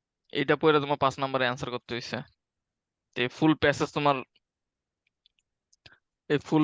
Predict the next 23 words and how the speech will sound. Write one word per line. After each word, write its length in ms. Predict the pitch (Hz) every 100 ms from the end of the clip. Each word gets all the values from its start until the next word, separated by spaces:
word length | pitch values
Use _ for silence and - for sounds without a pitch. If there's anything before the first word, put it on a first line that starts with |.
| -
প্যাসেজই 520 | 151 139 151 151 151 139 _ _ 160 - _ _ _ _ _ _ _ _ _ _
তোমাদের 260 | 139 135 131 127 - -
পড়তে 200 | 160 170 156
অনেক 120 | 147
সময় 200 | 156 156 147
লেগে 180 | 139 131
যাবে, 120 | 131
এই 60 | 127
জন্য 140 | 131 135 123
রে-, 140 | 127 _ _ _ - 143
রেগুলার 400 | 147 151 147 135 135
বেসিসে 380 | 135 139 143 127 139
নিউজ 160 | 139 135
পেপার 240 | 143 131 131 135
পড়তে 180 | - 135
হবে, 160 | 131 165 _ _ _ _ _ _ _ _ _ _ _ -
ঠিক 120 | 190 156
আছে? 160 | 151 120 - - _ _ _ _ -
আবার 140 | 135 139
লিটারেরি 480 | 151 175 170 165 160 143
টার্মস 260 | 147 147 147 -
থেকে 140 | 139
গত 100 | 139